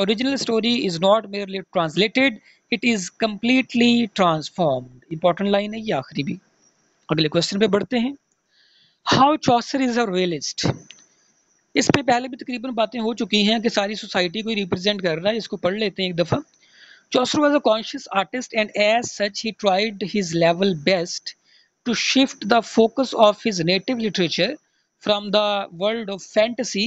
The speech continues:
and romance to the republic of reality or actual life। ये चौसर का काम है कि उसने, अ, आम जो ज़िंदगी थी उसको बयान किया है, ना कि वो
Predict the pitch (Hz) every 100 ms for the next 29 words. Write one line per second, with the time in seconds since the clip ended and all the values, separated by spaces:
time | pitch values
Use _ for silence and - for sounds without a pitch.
0 | 247 202 190 180 170 196 233 - 190 220
1 | - _ 185 175 175 156 226 - 175 160
2 | - 170 165 175 262 320 - _ _ -
3 | 190 - 175 156 131 139 - - - -
4 | 247 247 220 226 233 202 202 240 262 254
5 | 226 233 277 311 _ _ _ _ - 196
6 | 196 196 196 196 - _ _ _ - 190
7 | 208 226 220 214 202 165 202 165 180 202
8 | 247 190 226 190 - 220 208 185 - _
9 | _ 160 185 185 180 165 180 214 262 190
10 | 175 180 196 302